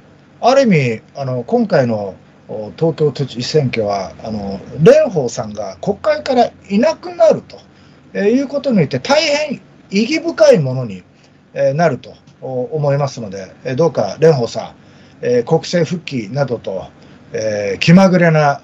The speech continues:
あの、行動はぜひ、えー、慎んで、えー、いただいて、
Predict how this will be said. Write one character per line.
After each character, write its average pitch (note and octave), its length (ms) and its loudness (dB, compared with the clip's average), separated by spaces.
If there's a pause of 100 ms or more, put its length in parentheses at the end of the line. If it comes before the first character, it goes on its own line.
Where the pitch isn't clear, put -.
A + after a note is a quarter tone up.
あ C3 100 -8
の、 A#2+ 120 -8
行 C3+ 240 -6
動 B2+ 140 -2
は A2 120 0
ぜ A3+ 120 4
ひ、 G3 300 -4 (380)
え - 80 -8
ー、 F#2 40 -14
慎 C4+ 540 -2
ん E3+ 60 2
で、 A#2 300 0 (140)
え C3+ 220 -4
ー、 C3+ 60 -4
い - 20 -4
た C#3 140 0
だ B2+ 100 4
い A2 80 -2
て、 C#3 260 0